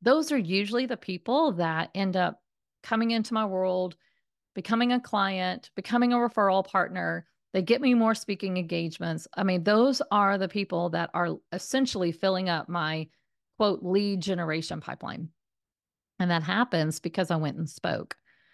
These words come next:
So every time you go and speak, you're going to increase your lead generation pipeline. You're gonna get more opportunities to meet new people that then eventually may become clients or can help feed you some new clients and opportunities that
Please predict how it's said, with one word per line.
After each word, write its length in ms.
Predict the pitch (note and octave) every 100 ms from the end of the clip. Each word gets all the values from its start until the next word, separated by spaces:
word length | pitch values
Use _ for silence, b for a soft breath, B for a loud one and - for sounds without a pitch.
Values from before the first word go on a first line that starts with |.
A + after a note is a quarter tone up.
| b b -
So 280 | A3 G3+ - -
every 240 | B3+ D4+ C#4+
time 160 | C4+
you 80 | A3
go 100 | G3+
and 100 | F#3+
speak, 400 | - F3 D#3+ -
you're 140 | F3
going 320 | E3 E3 E3 E3
to 160 | -
increase 320 | F3+ E3+ D#3+
your 80 | D#3
lead 220 | D3 C#3+
generation 500 | D3 C#3+ C#3+ D3 -
pipeline. 380 | - - - -
You're 80 | -
gonna 240 | E3 D#3+ D#3+ B B B F3
get 220 | F#3 -
more 200 | F3+ F3
opportunities 680 | D#3+ E3 - E3+ D#3 D3 -
to 100 | E3
meet 160 | D#3+
new 160 | F3+ G#3+
people 440 | G#3 F#3+ F#3 F3+
that 320 | E3 D#3 D#3+ -
then 260 | E3 D#3 -
eventually 640 | D#3+ D#3 D#3 - D3 D3 B B B
may 200 | F#3 F#3
become 380 | F3+ F3 E3+ E3
clients 580 | D#3+ B3 B3 A#3 A3+ G#3+ -
or 100 | F3
can 140 | F3+
help 320 | C#3+ F3 -
feed 260 | - G#3 F3+
you 200 | E3 D#3
some 180 | - C#3+
new 80 |
clients 640 | D3+ - F#3+ F#3 E3+ - - b b b _
and 400 | - F3+ E3+ D#3+ -
opportunities 840 | E3 E3 D3+ - D3+ B2+ - - - _ _ _ _ -
that 300 | E3 A#2+ -